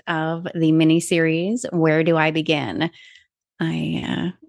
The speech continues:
I hope you've been enjoying this because I have been enjoying creating this for you. <laughs> It's funny. I've been talking a lot recently about creativity and how I didn't used to believe that I was creative. And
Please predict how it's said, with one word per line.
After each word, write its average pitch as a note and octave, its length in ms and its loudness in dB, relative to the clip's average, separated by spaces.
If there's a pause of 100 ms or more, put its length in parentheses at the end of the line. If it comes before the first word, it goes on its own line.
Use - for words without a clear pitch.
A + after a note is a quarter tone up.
I F#3+ 40 0
hope G3 180 -6
you've G#3+ 140 2
been A3 160 2
enjoying A3+ 460 4
this D3 420 0
because E3+ 440 -4
I E3+ 280 -4 (300)
have G#3+ 180 -10
been F3+ 360 -4 (120)
enjoying A3 600 0
creating B3 520 2
this D3+ 220 2
for D#3+ 240 0
you. D3+ 320 0 (480)
<laughs> F#4+ 80 4 (1300)
It's E3 140 0
funny. D3+ 380 2
I've E3 160 0
been - 280 0 (200)
talking - 340 -2
a - 60 -2
lot - 240 -4
recently - 360 -2
about - 340 -6
creativity - 680 -2
and E3 160 -2
how E3 140 -2
I - 160 -4
didn't F3+ 440 -4
used D#3+ 200 0
to F3 80 0
believe F#3 420 4
that D#3+ 160 4
I C#3+ 80 2
was D3 160 2
creative. - 680 0
And D3 200 0